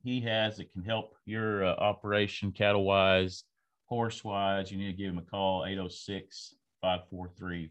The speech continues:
four two one four. And we're very thankful that him and our other sponsors have come forward to, uh, support these podcasts so that we can continue, uh, providing rich content for, for the public. So, Andrew, like I said, man, I'm really glad I got to meet you.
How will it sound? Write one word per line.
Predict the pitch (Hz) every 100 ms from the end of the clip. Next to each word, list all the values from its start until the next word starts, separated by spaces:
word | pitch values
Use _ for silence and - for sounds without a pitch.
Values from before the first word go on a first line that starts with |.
| -
four | 87
two | 85 85 78
one | 76 76
four. | 90 78 76
And | 78
we're | 82 76 - _ - _ _ - -
very | 110 120
thankful | 123 123 - 120 107
that | 101 92
him | 87 127 127 117
and | 107
our | 120
other | 117
sponsors | - 120 117 - 120 110
have | 98 -
come | 120 113
forward | - 110 113 104 -
to, | 98 92
uh, | 87 85
support | 82 - - 113 -
these | 104 95
podcasts | 104 101 101 101 98 92 -
so |
that | 80
we | 92
can | - 90
continue, | 82 82 90 90 90 85
uh, | 76
providing | 71 85 78 82 80 76 76 _ _ _ _ _
rich | 98 90 -
content | 95 90 - 85 -
for, | 85 80 76 - _
for | -
the | 87
public. | - 95 82 78 -
So, | - 85
Andrew, | 110 139 147 147 147 _ _ _ _ -
like | 127
I | -
said, | 139 131
man, | 131 135
I'm | 143 127 113
really | 143 131
glad | 127 131
I | 131
got | 131 127
to |
meet | 117 135 -
you. | 135